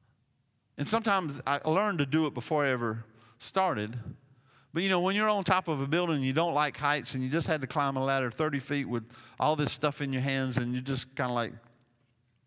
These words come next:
and then you get up on these buildings, got the white stuff on it, and it's in the middle of the summer, and it's so hot you can't even,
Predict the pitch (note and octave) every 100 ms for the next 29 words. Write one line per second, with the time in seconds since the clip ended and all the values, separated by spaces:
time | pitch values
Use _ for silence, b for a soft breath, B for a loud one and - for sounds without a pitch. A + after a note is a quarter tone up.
0 | _ _ b b b b b b _ _
1 | _ _ _ _ _ _ _ _ _ _
2 | _ _ _ _ D#3 E3+ D3+ F3 F#3 E3
3 | D#3+ D#3 C#3+ B2+ E3+ E3 C#3+ E3 D3 C3+
4 | D#3 D#3 C#3 D#3+ D3 D#3 D#3 A2+ A#2+ A2
5 | - E3 D#3+ D#3 D#3 C#3 B2+ E3 E3 D3+
6 | C3 A#2+ D3 C#3+ D3+ - - D#3+ C#3 C#3
7 | C3 B2